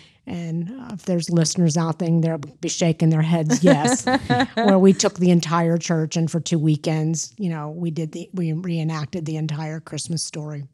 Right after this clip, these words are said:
Speaker 2: Mm.
Speaker 1: And those were, those drama ministries were just very impacting. And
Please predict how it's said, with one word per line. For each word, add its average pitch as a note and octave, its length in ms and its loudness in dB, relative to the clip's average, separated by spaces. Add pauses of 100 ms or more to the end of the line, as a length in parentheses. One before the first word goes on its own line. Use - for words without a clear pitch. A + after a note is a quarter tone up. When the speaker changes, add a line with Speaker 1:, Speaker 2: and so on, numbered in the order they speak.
(120)
Speaker 2:
Mm. D#3+ 220 -20 (380)
Speaker 1:
And F#3 180 0
those F#3 260 -2
were, F3+ 120 -4 (240)
those B3 200 8
drama F3 680 6
ministries E3+ 760 4
were F3+ 120 4
just D#3+ 220 2
very E3+ 500 0
impacting. E3+ 840 -4 (440)
And G3+ 340 2